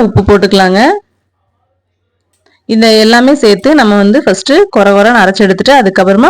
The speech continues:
கொஞ்சமா தண்ணி ஊத்தி, மி-, மிக்ஸி ஜார்ல அரைச்சு எடுத்துட்டு வந்துடலாங்க. அடுத்தது நம்ம புளி சட்னி எப்படி செய்யறோம்னு பார்த்துக்கலாங்க.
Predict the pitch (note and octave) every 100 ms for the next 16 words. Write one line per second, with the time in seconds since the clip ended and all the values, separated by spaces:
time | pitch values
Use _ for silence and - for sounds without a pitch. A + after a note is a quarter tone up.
0 | F#4 G#3+ G3+ G3 A#3+ G#3 G3 F#3+ F#3+ F4
1 | A4+ - - - A3 A3 G#3+ G#3 A3+ G#3+
2 | G#3 A3+ F#3+ F#3 G3+ F#3+ G3 F#3+ F#3 F#3
3 | F#3 B3+ G4+ G4+ _ _ G3 G3 - -
4 | - - _ _ _ _ _ _ _ _
5 | _ _ _ _ _ _ _ G3+ G#3 A#3+
6 | B3 A3 A#3+ E4+ B3 A3+ A3+ G#3 A3+ F#3+
7 | G#3 F#3+ F#3+ G3+ F#3 F#3+ F#3 F3+